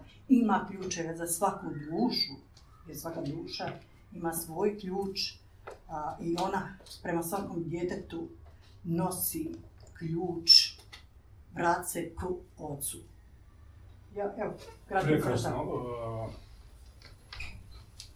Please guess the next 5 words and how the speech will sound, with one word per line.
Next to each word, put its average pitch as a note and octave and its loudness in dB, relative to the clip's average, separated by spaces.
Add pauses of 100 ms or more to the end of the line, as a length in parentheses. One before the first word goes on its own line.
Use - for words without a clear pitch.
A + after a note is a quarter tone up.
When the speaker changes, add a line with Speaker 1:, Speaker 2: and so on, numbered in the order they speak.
(260)
Speaker 2:
mi D#3 6
govorimo D#3+ 10
sad C#3+ 6
o C3 4
aspektima C3 2